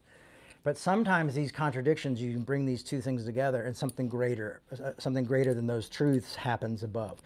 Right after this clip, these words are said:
And I think this is what Tillich's getting at, is when he says, "In spite of this, it's not only acknowledged as a person,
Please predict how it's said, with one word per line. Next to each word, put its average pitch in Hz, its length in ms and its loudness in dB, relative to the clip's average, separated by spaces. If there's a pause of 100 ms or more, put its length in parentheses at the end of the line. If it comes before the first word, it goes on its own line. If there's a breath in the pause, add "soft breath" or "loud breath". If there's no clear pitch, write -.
(380 soft breath)
And 151 160 6
I 143 80 12
think 240 420 10 (260 soft breath)
this 156 240 8
is 165 120 4
what 143 200 6
Tillich's 147 340 8
getting 180 280 8
at, 135 240 8
is 123 80 0
when 139 140 6
he 139 80 6
says, 131 280 6
"In 131 60 2
spite 233 380 12
of 165 80 12
this, 151 180 8
it's 151 160 6
not 175 160 6
only 160 220 6
acknowledged 160 420 10
as 135 160 4
a 127 60 -2
person, 147 420 6